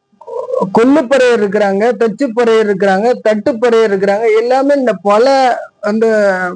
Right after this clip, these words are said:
அ, அந்த துணை பெயர்கள் எல்லாம் வந்து விட்டுட்டாங்க. பறையர்ல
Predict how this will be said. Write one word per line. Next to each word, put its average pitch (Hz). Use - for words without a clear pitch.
அ, 95
அந்த 208
துணை 233
பெயர்கள் 247
எல்லாம் 247
வந்து 220
விட்டுட்டாங்க. 196
பறையர்ல 214